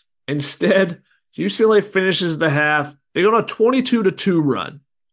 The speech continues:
U S C does get the final basket of the half to make it twenty-two to four to finish out the half. Twenty-two to two. When you lose, when you give up a twenty, uh, a negative twenty run, you're not gonna win many games.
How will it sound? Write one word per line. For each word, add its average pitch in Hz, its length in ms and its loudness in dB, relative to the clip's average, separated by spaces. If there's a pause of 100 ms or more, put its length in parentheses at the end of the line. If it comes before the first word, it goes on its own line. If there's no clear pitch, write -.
U 151 140 2
S 190 120 -2
C 208 120 -2
does 175 220 0
get 196 100 -6
the 160 80 -10
final 165 300 -2
basket 143 520 -4
of 131 140 -2
the 127 80 -10
half 120 420 -4
to - 80 -14
make 127 160 -6
it 131 80 -6
twenty-two 143 380 -4
to 107 80 -8
four 143 400 0
to 113 80 -10
finish 147 280 -4
out 151 160 0
the 127 80 -8
half. 113 220 -10
Twenty-two 226 600 -2
to 190 80 2
two. 127 580 -2 (720)
When 151 260 -2
you 196 100 2
lose, 254 560 2
when 190 160 0
you 208 120 0
give 226 220 0
up 262 140 -2
a 226 100 2
twenty, 226 600 -2 (180)
uh, 147 220 0
a 151 260 2
negative 214 460 0
twenty 196 380 0
run, 135 540 0 (920)
you're 156 120 -6
not 196 100 0
gonna 202 140 2
win 180 140 2
many 151 140 0
games. 127 380 -6